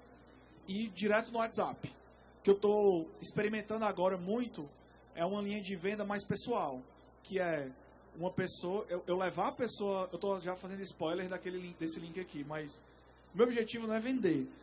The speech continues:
é levar a pessoa a conversar comigo no WhatsApp, porque eu descubro se meu produto é pra ela ou não, conversando com ela. Aí você fala, "Ah, mas aí tu vai conversar um a um, e isso vai dar um trabalho maior." Beleza, mas eu acredito que eu vou converter muito mais conversando pessoalmente do que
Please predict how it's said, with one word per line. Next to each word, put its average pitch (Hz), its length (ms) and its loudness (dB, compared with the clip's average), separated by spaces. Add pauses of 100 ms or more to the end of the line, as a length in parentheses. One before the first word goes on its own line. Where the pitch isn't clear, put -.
(120)
é 165 80 -2
levar 180 200 2
a 202 40 2
pessoa 202 300 0
a - 20 -6
conversar 196 300 -4
comigo 185 340 -4
no 196 80 -2
WhatsApp, 190 540 -4 (240)
porque 196 180 -2
eu 214 60 6
descubro 208 300 0
se - 80 -6
meu 196 120 0
produto 196 320 -4
é 185 60 0
pra 180 220 0
ela 180 160 2
ou 202 80 0
não, 214 360 -2 (600)
conversando 254 460 0
com 302 160 -2
ela. 180 280 0 (280)
Aí - 120 -2
você 262 100 -4
fala, 247 420 0
"Ah, 262 40 0
mas 240 220 -2
aí 233 160 2
tu 226 100 -10
vai 233 120 0
conversar 220 460 0
um 220 200 -2
a 208 100 4
um, 226 600 -2 (500)
e 208 100 0
isso 220 140 0
vai 214 140 4
dar 214 80 4
um 214 80 0
trabalho 208 400 2
maior." 208 360 4
Beleza, 220 380 2
mas 185 180 -2
eu 190 60 2
acredito 190 340 -4
que - 60 -2
eu 196 60 6
vou 196 100 6
converter 196 420 2
muito 254 240 0
mais 185 300 0
conversando 180 640 -2
pessoalmente 175 640 -4
do 220 140 -2
que 208 400 -4